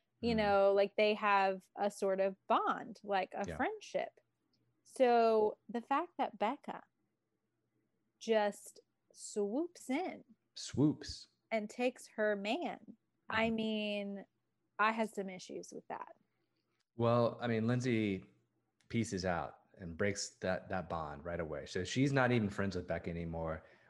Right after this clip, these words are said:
Speaker 2: We're three years into the future. You see Jason, who's a catch, hurting, crying in the corner.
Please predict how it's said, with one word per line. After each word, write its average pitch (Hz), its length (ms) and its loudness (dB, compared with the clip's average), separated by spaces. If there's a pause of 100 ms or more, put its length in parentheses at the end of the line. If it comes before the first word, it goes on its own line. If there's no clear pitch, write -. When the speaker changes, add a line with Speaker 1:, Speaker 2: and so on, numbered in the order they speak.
(100)
Speaker 2:
We're 127 220 2
three 123 220 0
years 113 200 2
into 87 200 -4
the 85 80 -6
future. 78 680 -6 (400)
You 120 140 -2
see 135 720 0 (380)
Jason, 113 400 2
who's 90 160 -2
a 80 40 -4
catch, - 560 -2 (100)
hurting, 113 520 2 (400)
crying 113 280 2
in 101 60 2
the 101 60 -2
corner. 92 560 -2